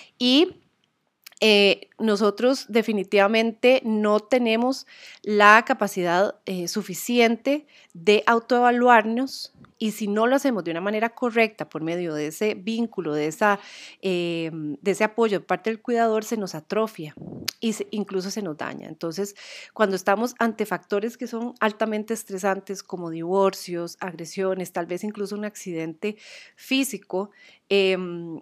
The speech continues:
desarrollamos muchas evaluaciones y nos juzgamos a nosotros como los culpables,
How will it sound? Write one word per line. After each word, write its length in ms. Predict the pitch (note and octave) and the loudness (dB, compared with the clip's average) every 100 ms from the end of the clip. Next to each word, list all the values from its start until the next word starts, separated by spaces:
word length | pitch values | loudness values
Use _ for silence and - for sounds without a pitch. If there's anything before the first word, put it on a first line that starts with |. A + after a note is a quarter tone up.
| - | -10
desarrollamos 920 | G3 G#3 F#3+ E3+ F3+ F#3 A3 - - _ - - - | -6 -4 -4 0 0 0 -4 -10 -18 _ -20 -20 -10
muchas 360 | G#3 A#3+ C4 B3 | -4 -4 -4 -2
evaluaciones 580 | A3+ E3+ F#3+ F#3 G#3+ | -2 -2 -4 -4 -6
y 40 | A3 | -6
nos 160 | F#3+ | -8
juzgamos 440 | F3 D#3+ F3 F#3 G#3 | -8 -6 -6 -4 -6
a 60 | |
nosotros 460 | G#3 D#3+ G3 G3 G#3+ | -6 -4 -4 -4 -8
como 200 | - G3+ | -4 -4
los 180 | D#3+ D#3 | -6 -8
culpables, 680 | D3 C#3+ D#3 D3 C3 - | -14 -8 -6 -4 -8 -16